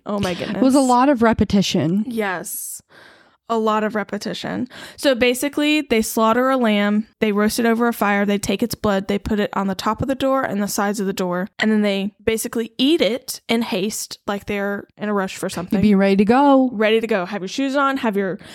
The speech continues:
Speaker 1: have your stuff together, have your staff in your hand, be ready to run out the door.
Speaker 2: Literally.
Speaker 1: So if you don't know what a lintel of a door is, it's the top of the door. Like, we have
Speaker 2: The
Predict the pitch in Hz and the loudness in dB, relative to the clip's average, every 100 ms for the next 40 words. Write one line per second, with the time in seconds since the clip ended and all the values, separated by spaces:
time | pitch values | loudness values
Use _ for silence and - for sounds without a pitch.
0 | - 240 202 185 - - - 294 277 269 | -6 -4 -2 -6 -8 -10 0 0 0 -2
1 | 240 226 240 208 - - 247 247 233 226 | 0 0 -2 -4 -6 -4 -2 0 0 0
2 | 220 208 208 - - 233 214 233 233 - | 0 0 -2 -6 -4 -2 2 2 2 0
3 | 214 220 208 202 202 - 67 208 _ 190 | 0 0 -2 -4 -4 -4 -4 -8 _ 2
4 | 202 180 117 113 - - _ _ _ _ | 4 2 0 -2 -6 -10 _ _ _ _
5 | - 254 285 381 349 262 214 208 202 196 | 0 2 2 2 2 2 2 2 0 0
6 | 196 202 190 180 185 190 - - - - | 0 2 2 2 0 -4 -4 -4 -4 -4
7 | - - 214 _ _ 277 180 180 - _ | -4 -4 -6 _ _ -2 -2 -2 -14 _
8 | 226 220 202 214 | -4 -2 2 0